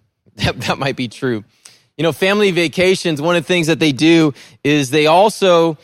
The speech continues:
uh, test the fruit of the Spirit in your life. That's,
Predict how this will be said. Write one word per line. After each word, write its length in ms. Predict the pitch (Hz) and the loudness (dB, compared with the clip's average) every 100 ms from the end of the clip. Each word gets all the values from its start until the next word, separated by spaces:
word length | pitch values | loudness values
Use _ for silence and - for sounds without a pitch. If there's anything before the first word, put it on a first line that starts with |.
| _ _ _ | _ _ _
uh, 360 | 139 143 139 131 | 0 2 2 0
test 380 | - 175 160 | -2 -2 -2
the 100 | 175 | -4
fruit 320 | 147 - 175 170 | -4 0 2 2
of 60 | |
the 80 | 151 | -2
Spirit 640 | - - 165 185 165 123 - _ _ - | -6 -4 0 2 2 0 -8 _ _ -6
in 160 | 147 | -4
your 140 | 143 135 | -2 0
life. 580 | 139 151 135 120 - _ _ _ _ _ _ - | 2 2 0 -6 -14 _ _ _ _ _ _ -8
That's, 240 | 120 - | -8 -8